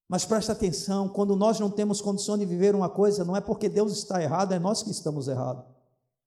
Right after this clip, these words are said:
Aí o que é que está sendo feito hoje? A gente quer alterar a palavra para tornar o nosso eu agora aprovado por Deus,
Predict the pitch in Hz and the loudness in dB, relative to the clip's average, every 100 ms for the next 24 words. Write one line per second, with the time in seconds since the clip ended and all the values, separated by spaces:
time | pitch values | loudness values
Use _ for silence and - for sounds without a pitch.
0 | _ _ _ _ _ _ _ _ _ _ | _ _ _ _ _ _ _ _ _ _
1 | _ _ _ _ _ _ _ _ _ _ | _ _ _ _ _ _ _ _ _ _
2 | _ _ - 170 185 233 233 220 - 220 | _ _ 0 6 8 6 4 0 -2 -2
3 | 190 202 196 214 208 180 202 190 156 180 | 0 0 2 2 2 4 4 4 0 -4
4 | - 214 240 240 208 208 208 190 190 196 | 2 4 4 2 0 2 2 2 2 2
5 | 202 202 196 185 190 190 196 202 214 180 | 0 -2 0 0 2 4 2 2 4 4
6 | 202 202 170 180 185 190 208 185 170 170 | 6 4 2 2 2 2 0 2 0 0
7 | 170 196 170 180 185 - | 0 0 0 -2 -6 -10